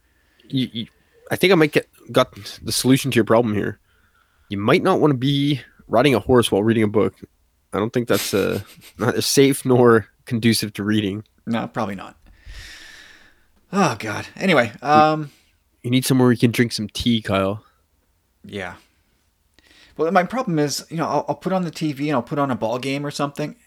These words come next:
Speaker 2: and then it's like, I, my, my attention's
Speaker 1: Game
Speaker 2: divided,
Speaker 1: over.
Speaker 2: and it's a game over.
Speaker 1: <laughs>
Speaker 2: I, I just, it's game over. I can't do any of this stuff anymore. But, uh, so, really quickly here, like, looking at our twenty twenty-one, and we're, like, three quarters of the way through it. You know, we,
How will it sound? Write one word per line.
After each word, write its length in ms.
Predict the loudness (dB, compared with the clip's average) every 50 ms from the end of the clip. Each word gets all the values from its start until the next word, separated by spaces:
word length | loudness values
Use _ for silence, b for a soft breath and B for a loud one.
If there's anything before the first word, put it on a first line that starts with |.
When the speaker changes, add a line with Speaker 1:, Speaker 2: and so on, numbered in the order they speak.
| _ _ _ _ _ _ _ _ _ -12
Speaker 2:
and 240 | -8 -6 -4 -4 -4
then 100 | -4 -4
it's 120 | -4 -4
like, 180 | -4 -4 -6 -8 _ _ -16
I, 160 | -16 -16 -14
my, 180 | -16 -16 -16 -14 -14
my 100 | -14 -14
attention's 460 | -14 -10 -8 -8 -8 -8 -8 -10 -8
Speaker 1:
Game 100 | -4 0
Speaker 2:
divided, 260 | 2 4 4 4 4
Speaker 1:
over. 120 | 4 2 0
Speaker 2:
and 80 | -2
it's 140 | -4 -10 -12
a 40 | -8
game 160 | -6 -4 -2
over. 240 | 0 -2 -2 -2 -4 -6 -6
Speaker 1:
<laughs> 80 | -8 -8
Speaker 2:
I, 100 | -8 -8 -6
I 120 | -8 -8
just, 420 | -8 -10 -14 -14 -14 -16 _ -20
it's 100 | -18 -12
game 200 | -8 -6 -4 -4
over. 240 | -4 -8 -10 -16 -20 _ _ _ _
I 100 | -20 -14
can't 220 | -8 -6 -6 -6 -6
do 120 | -6 -6
any 140 | -6 -6 -10
of 60 | -12
this 120 | -14 -16
stuff 200 | -16 -16 -16 -14
anymore. 320 | -12 -12 -12 -12 -12 -16 -18 _ B B B B B B B B B B B B B B B B B B -6
But, 200 | -6 -4 -2 0
uh, 120 | 0 0
so, 360 | 2 0 0 -2 -2 -6 -18 -20 _ -20 _ _ _ _ _ _ _ _ _ _ _ _ -10
really 180 | -8 -6 -4
quickly 300 | 0 0 0 0 0 -2
here, 200 | -4 -4 -6 -8 -14 -20 _ _ _ _ _ _ -12
like, 240 | -8 -8 -8 -10 _ _ _ _ _ _ _ _ _ _ _ _ -20
looking 380 | -18 -10 -4 -2 -2 -2 -2 -4
at 160 | -6 -6 -6 -4
our 140 | -4 -4 -4
twenty 280 | -4 -8 -8 -6 -6 -6
twenty-one, 460 | -6 -6 -4 -4 -2 -2 -4 -4 -4
and 100 | -6 -6
we're, 60 | -4
like, 220 | -4 -4 -4 -6
three 320 | -8 -20 -14 -8 -6 -6 -6
quarters 340 | -4 -2 0 0 0 0 -2
of 80 | -4
the 80 | -4 -4
way 140 | -2 -2 -4
through 260 | -4 -6 -6 -6 -6
it. 140 | -6 -8 _ _ _ _ _ _ _ _ _ _ _ _ _ _ _ _ _ _ -20 -14 -10
You 60 | -8
know, 100 | -6 -4
we, 200 | -4 -4 -6